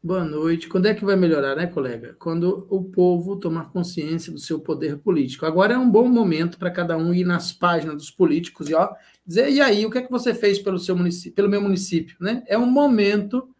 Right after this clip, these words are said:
de você ir lá no deputado federal, na página dele, no Instagram, no Facebook, que representa a sua cidade, e perguntar o que ele fez pela, pela saúde do seu município, pela educação do seu município.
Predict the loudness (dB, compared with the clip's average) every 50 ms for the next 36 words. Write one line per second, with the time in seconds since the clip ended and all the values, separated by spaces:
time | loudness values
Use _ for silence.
0 | _ _ _ _ _ _ _ _ _ -10 -4 0 0 2 2 2 0 2 2 4
1 | 4 4 4 4 2 2 2 2 0 0 -2 -4 -6 -8 -12 _ _ _ _ _
2 | _ -2 0 0 0 -2 -4 -6 -6 -6 -4 -6 -6 -4 -4 -4 -2 -2 -4 -2
3 | -4 -4 -4 -4 -6 -6 -8 -10 -14 _ -10 -10 -10 -4 -2 0 0 2 0 -2
4 | -2 0 2 2 2 2 2 -2 -4 -6 -6 -6 -6 -6 -4 -2 -2 -2 -2 -4
5 | -6 -6 -6 -10 -8 -4 -2 -2 -2 -4 -8 -16 -20 -20 _ _ _ _ _ _
6 | _ _ -4 -4 -2 -2 -2 -2 -2 -2 -4 -6 -6 -6 -6 -6 -6 -6 -10 -8
7 | -4 -4 -2 -2 -2 -2 -2 0 2 0 0 0 0 -4 -2 -2 -2 -2 -2 0
8 | 2 2 2 2 0 -4 -6 -6 -4 -4 -4 -2 -2 -2 0 2 2 2 2 2
9 | 0 -4 -6 -4 -6 -4 -4 -4 -4 -4 -4 -4 -4 -4 -6 _ -8 -6 -6 -4
10 | -4 -4 -2 -2 -2 -2 -4 -4 -4 -6 -6 -8 -8 -10 -6 -4 -4 -4 -4 -4
11 | -4 -4 -4 -4 -4